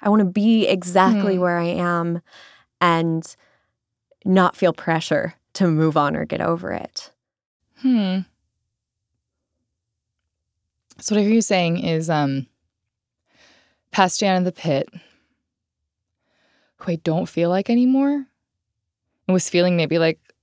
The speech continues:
Speaker 2: a little guilty 'cause, like, she's talking to me and she's saying, like, "Future you is not gonna feel as bad." And I was like, "Oh my God, she's right. Like, I don't feel that bad anymore."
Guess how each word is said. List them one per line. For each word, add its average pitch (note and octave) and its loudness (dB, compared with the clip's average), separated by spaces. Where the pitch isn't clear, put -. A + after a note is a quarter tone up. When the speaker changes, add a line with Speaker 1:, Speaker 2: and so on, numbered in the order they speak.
Speaker 2:
a G#3+ -2
little F#3 0
guilty E3+ 0
'cause, F#3+ -4
like, F3 0
she's - -2
talking F3 -4
to F3 -4
me D#3 0
and F#3 0
she's E3+ -2
saying, E3 -2
like, D#3 -2
"Future G3+ -2
you C#4 2
is B3 0
not G3+ 0
gonna A#3 2
feel C4+ 0
as A3+ 0
bad." F#3 0
And F#3 -2
I G3 -2
was F#3 -8
like, G3 -14
"Oh - -20
my G#3+ -12
God, - -20
she's - -8
right. - -18
Like, - -20
I A3 -4
don't A#3+ -2
feel G3 -4
that F3 -8
bad A3+ -4
anymore." E3+ -8